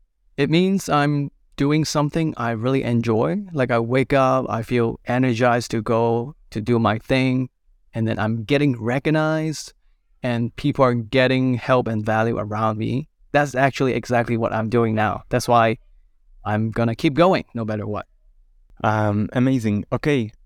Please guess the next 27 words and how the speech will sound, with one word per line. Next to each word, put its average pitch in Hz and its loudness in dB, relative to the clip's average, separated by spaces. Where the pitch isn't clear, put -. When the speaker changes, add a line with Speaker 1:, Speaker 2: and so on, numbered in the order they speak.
Speaker 2:
Um, 113 2
I 123 4
was 131 -2
thinking 139 2
about, 98 2
uh, 87 0
you 107 0
building 117 2
in 107 0
public, 98 0
uh, 87 -2
building 98 2
in 92 -2
public. 95 -2
Uh, 92 2
it's 104 -4
very 90 0
meta. 90 0
<laughs> 202 -4
Um, 101 2
but 131 2
I, 110 0
I, 127 -2
I 139 2
wonder 165 2
sometimes 98 0
whether, 104 2